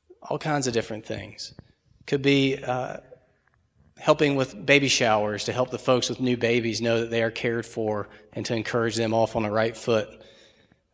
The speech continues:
Uh, it could be like, uh, Larry Baker always helps us by making sure the van is going to safely get us there whenever we're taking the youth on retreats and things like that.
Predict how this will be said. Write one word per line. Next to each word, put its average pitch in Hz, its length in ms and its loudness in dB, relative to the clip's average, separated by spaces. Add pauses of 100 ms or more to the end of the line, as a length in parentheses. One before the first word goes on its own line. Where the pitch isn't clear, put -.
Uh, 107 140 -2
it 107 80 -8
could 123 180 -4
be 120 500 0 (500)
like, 120 260 -6
uh, 113 340 0 (340)
Larry 120 200 2
Baker 117 480 0
always 113 420 0
helps 117 320 0
us 110 140 0
by 113 120 -2
making 113 220 0
sure 123 160 0
the 110 80 -2
van 113 440 2
is 123 280 0
going 113 260 0
to - 80 -2
safely 123 300 2
get 117 200 0
us 110 160 0
there 107 260 0
whenever 110 280 -4
we're 107 120 -6
taking 117 280 -2
the 107 60 -2
youth 113 380 -4
on 110 260 -4
retreats 110 520 -2
and 107 120 -6
things 113 240 -4
like 107 220 -4
that. 113 320 -6